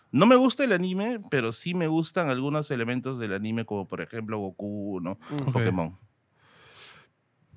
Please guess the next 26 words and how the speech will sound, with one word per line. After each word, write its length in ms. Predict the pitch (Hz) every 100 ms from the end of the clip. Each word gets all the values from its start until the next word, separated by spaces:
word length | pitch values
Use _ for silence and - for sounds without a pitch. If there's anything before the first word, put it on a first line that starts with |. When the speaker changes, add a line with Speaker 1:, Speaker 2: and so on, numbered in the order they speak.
| - - -
Speaker 3:
¿Cuál 160 | - 175
es 80 | 175
tu 80 | 165
lisura 240 | 123 143
favorita? 480 | 143 123 113 101 107 - - - - _ _ _ _ _ - - - - - - - _ -
Speaker 1:
No 140 | - 117
sé 80 | 127
si 120 | 127
carajo 320 | 90 101 101
es 60 | 92
una 140 | 92
lisura. 380 | 87 78 82 82 _ _
Speaker 3:
Sí. 200 | - 311 359 _ _ _ _ _
Speaker 2:
¿Sí? 140 | 185 415 415 - _
Speaker 3:
Una 100 | 233 208
palabrota. 520 | 190 143 151 185 208
Speaker 1:
Carajo. 520 | 120 123 120 - 127
De 80 | 147
hecho, 140 | 170
Speaker 3:
En, 60 | 233
Speaker 1:
de 120 | 165
Speaker 3:
a-, 40 | -
Speaker 1:
hecho 120 | 262
Speaker 3:
en 180 | 220 185
mi 120 | 190
idioma 560 | 190 214 254 302 370